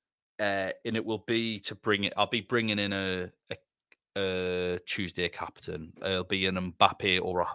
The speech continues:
I'll be bringing in Mbappe or Haaland for Luke De Jong. And I'll be taking out probably Raum. Oh no, I'll take out Koundé for Lazio Dortmund defender,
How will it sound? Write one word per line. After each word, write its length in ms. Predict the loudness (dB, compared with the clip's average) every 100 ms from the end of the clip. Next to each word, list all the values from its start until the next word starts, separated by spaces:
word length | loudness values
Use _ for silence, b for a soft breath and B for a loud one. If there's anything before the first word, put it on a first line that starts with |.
| -2 0
I'll 80 |
be 120 | 2 4
bringing 260 | 4 4
in 180 | 4 8
Mbappe 320 | 10 10 6
or 100 | 6
Haaland 480 | 8 6 6 2 -4
for 200 | -4 -2
Luke 200 | -2 -4
De 140 | -6 -2
Jong. 300 | -2 -2 -10 b b b b b b _ _ _ _ 2
And 100 | 4
I'll 120 | 4
be 380 | 4 2 0 -10 _ _ _ _ _ _ _ _ _ _ -2
taking 400 | 4 4 6 4
out 340 | 4 2 -10 -16 _ _ 2
probably 440 | 2 2 -2 -2 -4 6
Raum. 560 | 8 8 4 0 -2 -6 _ _ 8
Oh 100 | 10
no, 140 | 12
I'll 80 | 12
take 200 | 12 4
out 140 | 4
Koundé 640 | 2 0 2 6 6 4 -2 b b _ _
for 840 | -2 4 6 8 6 4 2 -2 -10 _ _ _ _ _ _ _ _ _ _ _ _ _ -18 -2
Lazio 580 | 6 6 6 2 2 2
Dortmund 360 | 2 2 0
defender, 580 | -6 0 0 2 2 0